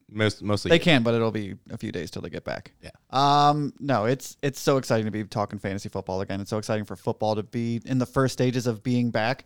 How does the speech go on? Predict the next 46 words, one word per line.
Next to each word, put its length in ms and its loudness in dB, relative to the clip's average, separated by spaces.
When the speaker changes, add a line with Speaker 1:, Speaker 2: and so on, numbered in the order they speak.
Speaker 2:
You 60 -10
know, 140 -2
free 240 -2
agency 320 -2
just 160 -4
happened. 360 2
The 60 2
draft 460 -4
is 220 -12
literally 440 -2
a 80 0
week 240 -4
ago. 320 0
We 200 0
are, 300 4
we 140 0
are 80 4
back 380 2
to 160 -2
moving. 440 2
We 200 -2
are, 300 0
players 340 4
are 80 0
on 100 0
their 120 0
new 160 0
teams. 420 -4
Players 420 -2
are 200 0
getting 240 -4
their 100 0
big 220 -2
contracts. 760 -2
The 80 -8
season 360 0
is 80 0
gonna 140 4
be 120 0
announced 460 2
in 100 0
the 240 -4
next 260 -4
week 220 -2
or 60 2
so 420 2